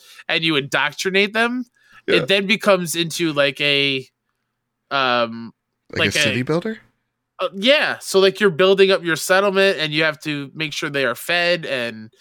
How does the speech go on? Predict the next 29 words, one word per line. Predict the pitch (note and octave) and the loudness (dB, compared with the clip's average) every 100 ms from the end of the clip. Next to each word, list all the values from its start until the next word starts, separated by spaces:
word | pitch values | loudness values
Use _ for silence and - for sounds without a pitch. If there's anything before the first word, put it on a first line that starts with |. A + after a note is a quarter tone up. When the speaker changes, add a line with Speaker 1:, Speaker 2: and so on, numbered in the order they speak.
| - - - _ - | -20 -20 -20 _ -4
Speaker 1:
and, | A#2 G#2+ | -2 -2
and | A#2+ A#2 B2 | -6 -6 -2
well | D3+ D3 | -2 -2
taken | D3+ B2+ A#2 | -8 -10 -14
care | - F#3 F3+ | -4 2 4
of | F3+ E3+ D3+ | 4 2 -4
because | C3 B2+ A2 | -10 -10 -10
you | A2 | -10
love | A2 D#3+ D#3+ | 0 0 0
them, | E3+ D#3+ | -4 -6
because | D3 A2+ - | -10 -10 -8
they're | A2 | -8
your | G2+ E2+ _ | -8 -10 _
cultists. | - F#3 - F#3 - - _ _ - - - | -4 -2 -2 -6 -6 -14 _ _ -20 -20 -8
Speaker 2:
Yeah. | - | -2
Speaker 1:
A-, | A2+ A2+ A2 A2 | 0 2 2 0
and | C3+ B2+ | -2 -2
you | A#2+ B2+ | -2 -2
have | C3+ C3+ | -2 -4
to | - | -8
get | B2 C3+ | -4 -4
supplies | - C3 - D3 C#3 C#3 B2+ | -6 -10 -2 0 2 0 -4
while | C3+ B2+ | -4 -2
you're | C3 | -4
running | C3 C3 C3+ | -2 -2 -2
through | C3 C3 | -4 -8
the | A2+ | -10
dungeons | A2 D3 D3+ D3 C#3 C3 - | -2 -2 -2 -8 -8 -10 -10
to | - C3 A#2+ A2 | -4 -4 -4 -6